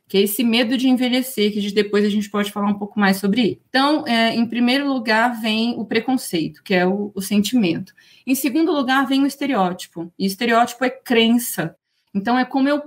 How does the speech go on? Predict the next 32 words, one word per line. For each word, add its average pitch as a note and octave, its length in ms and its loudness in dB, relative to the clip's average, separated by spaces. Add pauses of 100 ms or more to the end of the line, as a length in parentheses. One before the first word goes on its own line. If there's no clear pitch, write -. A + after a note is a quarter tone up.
penso C#4 880 0
em G#3+ 140 0
relação A3 580 0
ao G#3+ 160 0
outro, D4 600 0 (340)
tendo C#4 280 2
apenas B3+ 460 0
a B3+ 100 2
idade G#3 380 -2
como B3 220 0
base, G#3 640 0 (120)
né? A3+ 260 -2 (240)
Então, B3 220 0
se C4 100 -2
eu D4 80 2
digo, A#3+ 380 2
"Ah, C#4 440 2
é A3 40 0
mais, C#4 240 2
sessenta C#4 400 -4
mais, G#3 580 0
é, G3+ 220 0 (100)
é G#3+ 100 0
lento, G#3+ 720 0 (180)
é A3+ 140 0
devagar, A3+ 760 2
é G3+ 100 0
resistente B3+ 580 0
à - 20 2
mudança", G#3+ 800 0
né? A3 240 0 (300)
Seja D#4 520 0